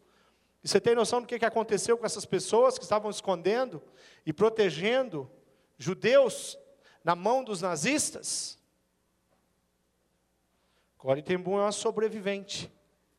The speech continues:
mas fez aquilo que era a vontade de Deus, por mais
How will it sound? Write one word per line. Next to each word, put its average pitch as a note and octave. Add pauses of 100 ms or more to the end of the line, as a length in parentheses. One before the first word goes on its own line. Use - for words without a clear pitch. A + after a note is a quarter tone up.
(600)
mas C#3
fez -
aquilo A#3 (460)
que E3+
era A#3+ (640)
a D3+
vontade D#3
de D#3
Deus, B2
por D#3
mais A3+